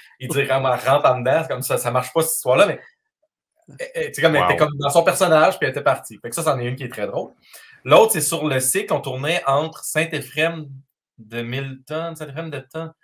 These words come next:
Speaker 1: En tout cas, sur la rive sud, dans le bout de Saint-Hyacinthe, entre deux petits villages, puis on avait comme eu la permission d'utiliser cette partie-là, parce que c'était à la limite de deux villages, puis en tout cas, bref. Fait qu'on avait pu fermer tout ça.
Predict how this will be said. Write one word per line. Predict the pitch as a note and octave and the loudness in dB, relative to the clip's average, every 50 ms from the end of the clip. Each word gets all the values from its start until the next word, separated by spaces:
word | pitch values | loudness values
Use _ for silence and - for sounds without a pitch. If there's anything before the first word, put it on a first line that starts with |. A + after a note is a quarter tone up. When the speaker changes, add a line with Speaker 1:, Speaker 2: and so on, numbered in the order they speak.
| _ _ _ _ - | _ _ _ _ 2
Speaker 1:
En | D3+ | 2
tout | D#3 - | 2 4
cas, | F3+ D#3 | 2 0
sur | - D#3 | 0 4
la | D#3+ E3 E3+ | 8 8 8
rive | E3 G3+ A3+ F#3+ | 8 6 2 -2
sud, | - - - F#3 G#3 F#3+ | -2 -2 0 0 2 2
dans | E3+ D3 | 2 2
le | C#3+ | 2
bout | D#3 | 0
de | D#3+ E3 | -4 -4
Saint-Hyacinthe, | - - D#3 D#3 - D#3 C3+ F#3 F#3+ F#3 | -2 -2 -2 -2 -2 -4 -2 -2 0 0
entre | D#3+ C3 A#2+ | 0 -2 -2
deux | C3+ D#3 | -6 -8
petits | D#3 - - C3+ | -8 -10 -12 -12
villages, | A2+ A2 A#2+ C3 E3 G3 F#3+ - - _ _ _ _ _ _ _ _ _ _ | -2 2 4 4 4 4 2 -2 -8 _ _ _ _ _ _ _ _ _ _
puis | - | 0
on | B2+ B2 B2 | 2 2 2
avait | B2+ B2 B2 C3+ | 2 0 0 2
comme | - E3+ D#3+ D3 C#3 C3+ - _ _ | 2 2 0 0 -4 -10 -16 _ _
eu | E3+ F#3 | -8 2
la | F3 D#3+ D3 | 2 2 4
permission | - C3+ B2+ B2+ B2 A#2 - D3+ D#3+ | 4 0 -2 -2 -6 -4 -2 -2 -2
d'utiliser | D#3+ C#3+ - - A2+ A#2 C#3 C3+ | -2 -4 -8 -10 -10 -10 -10 -10
cette | - - _ _ _ _ _ _ _ _ _ _ | -10 -14 _ _ _ _ _ _ _ _ _ _
partie-là, | - B2+ C3 B2 - C3+ D3 F3 | 0 0 0 0 -2 0 0 0
parce | F3+ F3 - | 2 0 -2
que | - C3+ | -4 -4
c'était | - C#3 C3+ | -2 0 0
à | C#3 C#3 | 0 0
la | C3+ | 0
limite | B2+ B2 B2 - E3 | -2 -4 -4 -6 -4
de | D3 F#3+ | -6 -6
deux | - - C3 D3 | -6 -6 -6 -8
villages, | C3+ B2+ B2+ A#2 A#2+ B2+ C#3 D3+ D#3+ D3+ - - | -8 -6 -4 0 2 4 4 4 4 2 -2 -8
puis | - A2+ | -8 -8
en | |
tout | - - | -8 -10
cas, | - A#2 | -12 -10
bref. | G#2 G#2+ G#2+ - _ _ _ _ | -10 -10 -10 -12 _ _ _ _
Fait | _ - | _ -2
qu'on | B2+ C3 | 0 0
avait | C3 C3 | 0 0
pu | C3 | -2
fermer | - - F3+ D#3 D#3 F3+ F#3+ | -2 0 0 0 0 -2 -4
tout | F#3+ - | -6 -8
ça. | - G3 A3+ - | -6 -6 -8 -8